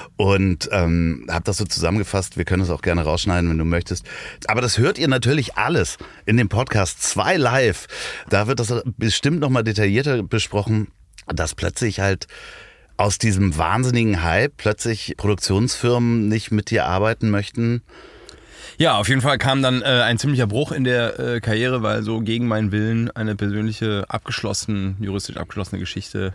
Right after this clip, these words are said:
Speaker 2: in der Öffentlichkeit platziert worden ist. Und, äh, ich hatte dann einen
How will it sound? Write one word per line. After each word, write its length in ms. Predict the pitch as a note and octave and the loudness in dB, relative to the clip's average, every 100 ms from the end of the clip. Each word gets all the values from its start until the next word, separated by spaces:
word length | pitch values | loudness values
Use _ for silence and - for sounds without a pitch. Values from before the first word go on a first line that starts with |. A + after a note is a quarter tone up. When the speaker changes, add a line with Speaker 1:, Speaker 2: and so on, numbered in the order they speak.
| - | -4
Speaker 2:
in 80 | G#2+ | -4
der 80 | |
Öffentlichkeit 420 | G2 G2+ G2 F#2 F2+ | -2 -4 -4 -4 -6
platziert 420 | F#2 - G#2+ G#2+ | -6 -4 -4 0
worden 260 | G2+ G2+ | 0 0
ist. 240 | - G#2+ - - - - - - - | -2 -6 -8 -16 -18 -18 -20 -18 -4
Und, 340 | F#2+ F2 - | -2 0 -2
äh, 420 | - G2 F#2 F2+ F2+ - | -4 -2 0 -2 -4 -10
ich 160 | - - | -12 -8
hatte 180 | - F#2 | -6 -2
dann 180 | F#2 | -2
einen 400 | - F#2+ G2 G2 | -2 -2 0 -2